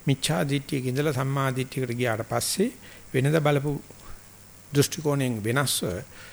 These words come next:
අ, දැක ගන්න පුළුවන් වෙනකොට ඒ අවිද්‍යාව දුරු වීම, සම්මා දිට්ඨිය පහළ වීම අනුවයි ධර්මයේ වැටහීම වෙන්නේ, ධර්මයේ අනුවයි බුදුන් දකින්නේ.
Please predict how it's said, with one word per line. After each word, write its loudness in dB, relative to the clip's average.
අ, -2
දැක 2
ගන්න 2
පුළුවන් 0
වෙනකොට 0
ඒ -2
අවිද්‍යාව -4
දුරු 2
වීම, 2
සම්මා 0
දිට්ඨිය -2
පහළ 0
වීම 2
අනුවයි 4
ධර්මයේ 4
වැටහීම 0
වෙන්නේ, 0
ධර්මයේ 0
අනුවයි 2
බුදුන් 0
දකින්නේ. -8